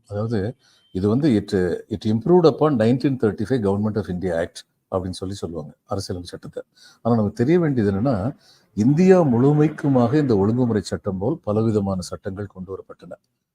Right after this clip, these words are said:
அவைகளெல்லாம் இந்தியா முழுமைக்கும் தேவைப்பட்டன. அதை வந்து நம்முடைய அரசியலமைப்பு சட்டத்தை உருவாக்குனவங்க ஏத்துக்கிட்டாங்க, அப்படியே ஏத்துக்கிட்டாங்க.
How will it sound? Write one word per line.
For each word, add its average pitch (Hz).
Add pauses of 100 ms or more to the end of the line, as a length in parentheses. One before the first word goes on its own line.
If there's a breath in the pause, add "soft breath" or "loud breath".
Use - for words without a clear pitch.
(120)
அவைகளெல்லாம் 131
இந்தியா 123
முழுமைக்கும் 117
தேவைப்பட்டன. 101 (440)
அதை 127
வந்து 165
நம்முடைய 107
அரசியலமைப்பு 110
சட்டத்தை 92
உருவாக்குனவங்க 104
ஏத்துக்கிட்டாங்க, 120
அப்படியே 117
ஏத்துக்கிட்டாங்க. 90